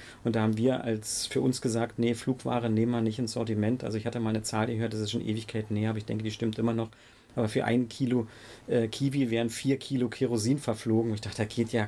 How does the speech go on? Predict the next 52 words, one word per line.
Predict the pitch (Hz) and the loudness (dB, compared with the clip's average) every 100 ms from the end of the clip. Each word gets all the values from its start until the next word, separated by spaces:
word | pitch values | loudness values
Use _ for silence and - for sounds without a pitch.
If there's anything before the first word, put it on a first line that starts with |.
| - - | -2 -2
gar | 110 143 | 0 2
nicht. | 127 123 - | 0 0 -4
Äh, | - 120 120 117 117 | -2 0 0 -2 -4
und | 113 | -2
dann | 113 | -2
gibt's | 113 131 - | 0 0 -2
das | - | -2
halt | 101 101 | -4 -2
nicht. | 101 - | -6 -6
Dann | 104 | -6
gibt's | 120 - | -6 -2
halt | 127 | -4
Kiwi | - 127 120 | -4 -4 -2
nur, | 120 139 135 - - | 0 0 0 -10 -4
wenn | 127 113 | 0 2
die | 123 | 2
aus | 117 | 0
Italien | 123 110 113 123 | -4 -2 0 0
und | 110 | -2
Spanien | - 110 143 | -2 0 0
angeboten | 127 139 123 135 127 | 0 0 2 2 2
wären. | 127 123 | 2 2
Wir | 110 | 2
könnten | 123 143 165 | 2 0 0
theoretisch | - 113 131 135 | 0 0 0 0
aber | 120 123 - - - | 0 0 -2 -18 -6
das | 113 107 | -6 -4
ganze | 113 120 | -4 0
Jahr | 104 110 | 0 0
über | 123 117 | -2 -4
Kiwi | - 131 131 | -2 0 2
anbieten, | 104 107 110 | 0 -2 -4
machen | 104 110 | -4 -4
wir | 123 | -4
aber | 101 | -4
nicht. | 98 98 - - - - | -6 -10 -14 -18 -18 -2
Oder | 131 117 107 | 2 4 4
bei | 107 | 2
der | 117 117 | 2 2
Ananas | 127 120 117 | 2 2 0
ist | 127 123 | -2 -2
auch | 113 | -2
so | 135 | 0
eine | 117 | 2
Sache, | 120 117 110 | 0 -2 -2
oh, | 113 | -2
da | 113 | -2
kommen | - 127 | -2 0
wir | 123 | 0
auch | 135 | -2
immer | 139 127 - | 0 0 0
ins, | 120 - | -2 -2